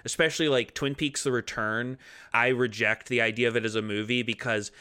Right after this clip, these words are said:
that was the most exciting experience every week, was, like, watching it and then turning to my friends and be like, "What the hell?" <laughs> Like, like, <laughs> like, "What do you think that was about?"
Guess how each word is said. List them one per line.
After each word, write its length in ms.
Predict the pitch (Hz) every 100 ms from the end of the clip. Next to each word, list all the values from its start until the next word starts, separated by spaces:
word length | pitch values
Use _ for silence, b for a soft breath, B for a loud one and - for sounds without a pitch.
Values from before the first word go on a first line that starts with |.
| B B
that 160 | 117
was 220 | 127 131 107
the 120 | 117
most 560 | 104 110 113 131 - -
exciting 580 | - - 117 110 127 127
experience 720 | - - 110 107 110 117 117
every 300 | 113 110 113
week, 400 | 98 98 120 - B B B
was, 180 | 110 113
like, 180 | 104
watching 440 | 101 98 98 135 123
it 180 | 127 101
and 120 | 110
then 120 | 110
turning 260 | - 107 110
to 60 |
my 120 | 107
friends 300 | 101 104 110
and 60 | 107
be 80 | 110
like, 180 | 95 107
"What 160 | 131
the 60 | -
hell?" 440 | - 107 113 123 B B
<laughs> 0 |
Like, 340 | - - 185 180
like, 1160 | 202 - 226 - 226 208 208 - 190 208 - -
<laughs> 0 |
like, 280 | 175 175
"What 100 | 156
do 40 | 196
you 80 | 196
think 200 | 202 139
that 240 | 139 160
was 260 | 113 98 104
about?" 400 | 101 92 90